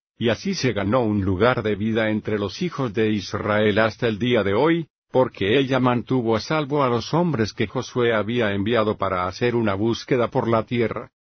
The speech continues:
Entonces Josué dio órdenes al pueblo con un juramento, diciendo, "Que el hombre sea maldecido ante el Señor que pone su mano en la edificación de este pueblo, con la pérdida de su primer hijo pondrá la primera piedra de la misma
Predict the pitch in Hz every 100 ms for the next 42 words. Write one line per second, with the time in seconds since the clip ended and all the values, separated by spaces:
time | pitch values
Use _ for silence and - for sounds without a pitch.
0 | _ - 127 110 185 185 - 98 - 120
1 | - 131 107 120 127 135 123 135 135 113
2 | 113 104 117 95 98 - 104 107 95 117
3 | 107 101 113 107 - 95 - _ _ -
4 | 110 - 139 127 113 113 98 _ _ 123
5 | 117 107 127 131 127 - 156 131 104 107
6 | 98 107 95 135 120 110 101 110 107 98
7 | 117 107 117 - 113 170 170 127 110 113
8 | 147 151 139 117 104 104 107 110 107 127
9 | 120 107 165 151 98 92 95 - 110 143
10 | 131 101 131 160 _ - 117 110 101 -
11 | 135 117 113 98 98 - - 101 98 110
12 | 117 104 131 117 123 113 135 123 110 107
13 | 107 110 117 117 - 175 175 160 139 123
14 | 110 131 110 98 98